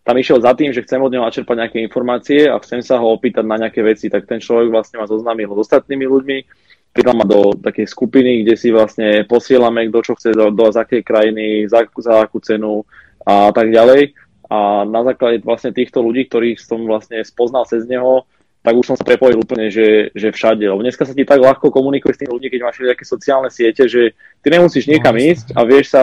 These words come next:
Speaker 1: zoznámiť s tridsiatimi ľuďmi, hej. Takže tom, v tomto to je úplne super, že ty môžeš nájsť hodinky, ktoré sú v Nemecku, napíšeš tomu človeku, že „Čau, ja som ten a ten, chcem to a to, ten klient chce zaplatiť toľko a toľko“, on ti ich pošle, ty si zapravíš nejaký ten svoj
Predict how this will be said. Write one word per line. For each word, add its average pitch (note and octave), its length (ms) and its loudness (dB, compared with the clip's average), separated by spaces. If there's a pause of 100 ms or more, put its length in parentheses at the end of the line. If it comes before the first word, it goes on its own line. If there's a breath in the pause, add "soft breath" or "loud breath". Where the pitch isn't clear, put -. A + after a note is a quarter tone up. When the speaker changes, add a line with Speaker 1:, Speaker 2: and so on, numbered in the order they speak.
Speaker 1:
zoznámiť C3+ 600 -4
s - 80 -20
tridsiatimi D3 520 -2
ľuďmi, B2 380 -4
hej. B2 260 -6 (400)
Takže A2+ 440 -2 (440)
tom, B2+ 160 2
v A#2 100 -12
tomto C#3 260 -2
to C3+ 120 0
je B2+ 80 4
úplne C3 240 -2
super, B2+ 360 -2
že A#2+ 380 0
ty - 140 -6
môžeš C#3 200 -2
nájsť B2+ 200 0
hodinky, B2+ 280 -6
ktoré A#2+ 240 0
sú A2 280 -6 (320)
v - 60 -20
Nemecku, D#3 580 -2 (280 soft breath)
napíšeš C#3 360 0
tomu B2+ 200 -2
človeku, D3+ 320 0
že B2 160 -4
„Čau, D#3 240 2
ja C3+ 80 4
som C3 160 -4
ten B2 160 -4
a G#2+ 80 -2
ten, D3 240 -2 (340 soft breath)
chcem C3 220 -4
to C3 160 2
a A#2 80 4
to, C#3 360 2
ten C3 180 -2
klient C3 300 -2
chce - 80 -8
zaplatiť B2 380 -2
toľko B2 260 -2
a G#2 100 2
toľko“, D3 320 0 (340)
on C3+ 160 -4
ti A2 160 -6
ich - 80 -10
pošle, D3 440 2 (120)
ty C3+ 80 -4
si C3 180 -4
zapravíš B2 460 -2
nejaký A#2+ 220 -4
ten A#2+ 140 -8
svoj A2 320 -2